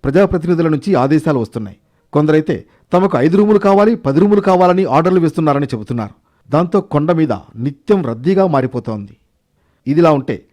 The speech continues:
సందట్లో సడేమియాలా దళారులు దందా చేస్తున్నారు. కార్తీక మాసం డిమాండ్తో అడ్వాన్స్గా గదులు బుక్ చేసేసి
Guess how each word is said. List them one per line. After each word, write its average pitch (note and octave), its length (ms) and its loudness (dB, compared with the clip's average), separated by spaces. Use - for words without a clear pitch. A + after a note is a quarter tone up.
సందట్లో A#3 380 0
సడేమియాలా F3 600 2
దళారులు E3 460 0
దందా C#3+ 420 0
చేస్తున్నారు. G#2+ 380 -10
కార్తీక G3+ 340 -2
మాసం F#3+ 300 0
డిమాండ్తో F3 400 0
అడ్వాన్స్గా F3 560 0
గదులు E3 320 0
బుక్ E3 260 -4
చేసేసి E3 340 -6